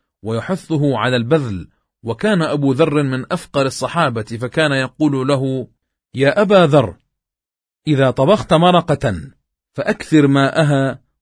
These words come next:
وتعاهد جيرانك". فالمؤمن يجب أن يكون منيراً كالقمر في الليلة الظلماء،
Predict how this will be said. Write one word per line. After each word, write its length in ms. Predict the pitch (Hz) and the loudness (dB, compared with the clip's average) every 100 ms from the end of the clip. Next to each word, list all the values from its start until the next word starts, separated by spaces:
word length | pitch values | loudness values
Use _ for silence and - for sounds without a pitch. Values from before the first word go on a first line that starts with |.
| - | -8
وتعاهد 760 | 120 151 117 156 135 135 117 | -4 0 0 0 0 -2 -4
جيرانك". 720 | 110 131 113 82 73 - - _ _ _ _ | 0 0 0 -4 -10 -16 -20 _ _ _ _
فالمؤمن 560 | - 170 220 180 151 135 | 2 4 4 2 2 2
يجب 340 | 165 175 143 | 2 2 2
أن 220 | - 131 | 2 0
يكون 600 | 113 107 - 175 143 127 | -2 -2 -2 0 2 2
منيراً 540 | 131 170 156 120 90 90 _ | 2 2 2 0 -4 -10 _
كالقمر 720 | - 131 113 - 175 147 120 | -4 -2 -2 0 0 2 0
في 120 | 107 120 | -2 -4
الليلة 440 | 101 120 117 104 123 | -2 -2 -2 -2 -4
الظلماء، 600 | 110 117 123 135 123 | -2 0 0 -2 -4